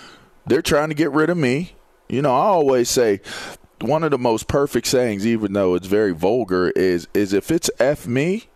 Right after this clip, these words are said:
then it's F you. Like, and, and clearly at some point, somebody that was making, making decisions, and, and now it seems like it's likely that it was the G M, Gutekunst,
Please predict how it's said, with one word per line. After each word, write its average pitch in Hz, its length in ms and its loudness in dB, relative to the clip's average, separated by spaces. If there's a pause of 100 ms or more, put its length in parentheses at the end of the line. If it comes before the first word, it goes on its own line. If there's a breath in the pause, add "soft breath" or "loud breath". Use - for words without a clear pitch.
(240)
then 185 160 -2
it's 208 160 -4
F 247 300 -2
you. 285 340 0 (1200 soft breath)
Like, 143 320 -2
and, 151 420 0
and 147 260 -2
clearly 165 880 0 (500 loud breath)
at 123 220 0
some 143 320 -2
point, 131 500 -2 (380)
somebody 123 920 0
that 92 140 2
was 101 160 -2
making, 98 480 -2 (200)
making 98 380 -2
decisions, 117 580 -2 (460 loud breath)
and, 104 400 0
and 92 200 -2
now 95 240 0
it 95 80 -4
seems 104 380 -4
like 95 240 0
it's - 160 -6
likely 92 460 0
that 92 200 0
it 98 100 0
was 104 260 -4
the 107 120 -6
G 101 320 -2
M, 104 180 -2
Gutekunst, 95 580 -4